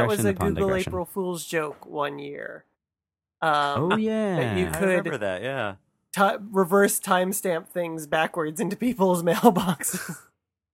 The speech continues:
Speaker 3: <laughs>
Speaker 1: But, like, it would
Speaker 2: Speaking
Speaker 1: actually
Speaker 2: of
Speaker 1: get there when you timestamped it, and they just had missed it.
Speaker 2: Speaking of, I got a weird email that was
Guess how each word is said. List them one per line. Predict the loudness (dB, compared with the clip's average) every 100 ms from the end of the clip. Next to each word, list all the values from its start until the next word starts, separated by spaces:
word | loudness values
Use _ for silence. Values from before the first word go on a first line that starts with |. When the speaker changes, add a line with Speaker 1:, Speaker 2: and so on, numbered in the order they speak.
| _ _ -10
Speaker 3:
<laughs> | -10 -8 -10 -8 -12 -12 -4
Speaker 1:
But, | 0 4
like, | 6
it | 6 6
would | 6
Speaker 2:
Speaking | 8
Speaker 1:
actually | 8 8 8 4
Speaker 2:
of |
Speaker 1:
get | 0 -4 -2
there | -2 -2
when | -4 -6
you | -8
timestamped | -6 -6 -6 -10 -10 -10 -12
it, | -12 _ _
and | -10 -6
they | -6
just | -6 -6
had | -6 -6
missed | -4 -4 -4
it. | -4
Speaker 2:
Speaking | -2 0 0 0 _ _ _ _ _ _ _ _ 0
of, | 2 4 2 0 -2
I | -4
got | -2 -2
a |
weird | 0 0 2 2 0 -2
email | 0 2 2 2 0 0
that | -2 -2
was | 0 0 0 -4